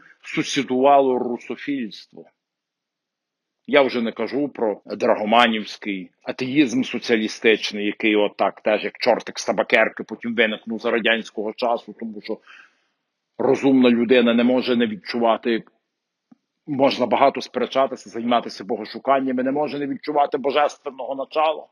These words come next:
Так Іван Франко буде повертатися в кінці життя завжди до цих своїх подій,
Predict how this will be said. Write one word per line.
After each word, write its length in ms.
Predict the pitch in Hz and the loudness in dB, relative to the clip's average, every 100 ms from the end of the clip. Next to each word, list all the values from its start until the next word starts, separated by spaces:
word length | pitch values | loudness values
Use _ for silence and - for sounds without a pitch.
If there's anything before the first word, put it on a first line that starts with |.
| _ _ _ _ _ _ _ _ _ | _ _ _ _ _ _ _ _ _
Так 220 | - 143 139 | 0 0 2
Іван 240 | 131 131 | 2 0
Франко 580 | - 123 113 135 131 117 - - _ _ _ _ _ _ _ _ _ _ _ _ _ | 0 -2 0 4 4 4 -4 -20 _ _ _ _ _ _ _ _ _ _ _ _ _
буде 180 | 107 98 | -12 -10
повертатися 720 | - 101 - - 120 123 - | -8 -6 -4 -2 -2 -4 -14
в 60 | 104 | -16
кінці 360 | - 92 - 98 | -16 -18 -12 -12
життя 480 | 92 - 101 95 - _ _ _ _ _ _ _ _ _ _ _ _ _ _ _ | -12 -4 -4 -4 -10 _ _ _ _ _ _ _ _ _ _ _ _ _ _ _
завжди 440 | - 98 95 110 | -10 -8 -2 0
до 120 | 98 98 | 0 -2
цих 240 | - 98 - | -6 -6 -8
своїх 440 | - 101 98 92 | -10 -6 -4 -4
подій, 580 | - 98 87 117 131 117 | -8 -6 2 4 4 0